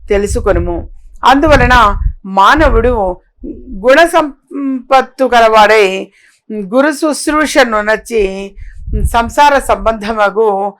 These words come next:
ఆశలన్నీ విడచి విముక్తి నొందవలెను. మంచి పనులు తలచిన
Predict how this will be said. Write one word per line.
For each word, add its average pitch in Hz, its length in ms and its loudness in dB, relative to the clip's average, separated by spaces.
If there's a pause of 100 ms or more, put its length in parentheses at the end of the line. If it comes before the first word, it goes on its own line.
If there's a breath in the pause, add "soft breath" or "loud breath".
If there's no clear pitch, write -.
(360 soft breath)
ఆశలన్నీ 202 920 0 (380)
విడచి 196 720 -4 (240)
విముక్తి 294 480 0
నొందవలెను. 185 1000 0 (280)
మంచి 311 420 0
పనులు 247 340 0
తలచిన 208 800 0